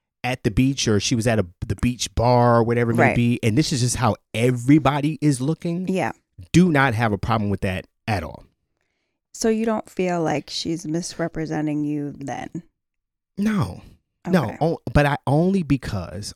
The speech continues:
Speaker 1: only because
Speaker 2: Everyone's doing it?
Speaker 1: everyone's doing it. And this
Speaker 2: Okay.
Speaker 1: is, this is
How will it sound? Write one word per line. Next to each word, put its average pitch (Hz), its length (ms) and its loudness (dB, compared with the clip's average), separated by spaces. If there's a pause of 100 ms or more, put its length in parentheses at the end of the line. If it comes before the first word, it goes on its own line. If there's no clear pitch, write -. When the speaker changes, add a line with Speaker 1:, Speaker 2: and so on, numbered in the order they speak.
Speaker 1:
only 131 160 4
because 104 440 -6
Speaker 2:
Everyone's 180 520 -2
doing 180 300 -4
it? - 60 -2
Speaker 1:
everyone's 170 380 4
doing 139 300 6
it. 95 180 -2
And 117 100 4
this 143 120 4
Speaker 2:
Okay. 147 80 2
Speaker 1:
is, 120 60 -4
this 139 260 2
is 110 180 -2